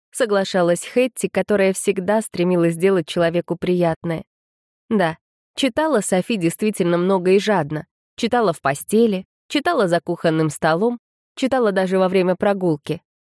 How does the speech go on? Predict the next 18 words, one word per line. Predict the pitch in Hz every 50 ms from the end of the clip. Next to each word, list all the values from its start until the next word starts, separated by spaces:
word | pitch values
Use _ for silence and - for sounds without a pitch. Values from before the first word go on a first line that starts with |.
| _ _ _
Она | - 208 190 180 165
читала | - - 170 - - 175 170 165 165
о | 165
головокружительных | 160 170 170 165 160 160 - 165 165 170 175 - 160 151 156 151 -
страстях, | - - - 165 156 151 - - - - 185 208 214 190 180 - 180
о | 180
беспомощности | 196 208 - - 294 269 233 220 - - 214 214 202 - - 214
героя, | 196 185 196 196 180 190 226 240 208 185 185
пребывающего | - 180 185 180 185 180 196 208 196 185 - - 165 170 175 170
во | 180 175
власти | 175 180 190 196 185 - - 170 156
чувства, | - - 226 240 240 - - - 170 160 - _ _ _ _ _ _ - 233
об | 214 233
испепеляющем | 226 - 240 220 - 233 226 233 233 233 - - 226 220 208
желании, | 185 208 226 233 240 247 233 214 175 165 160 151 151 165 _ - - -
о | -
наивысшей | 196 190 180 175 170 175 165 - - 180 175
радости | 180 196 208 208 185 151 156 156 - - - 151 151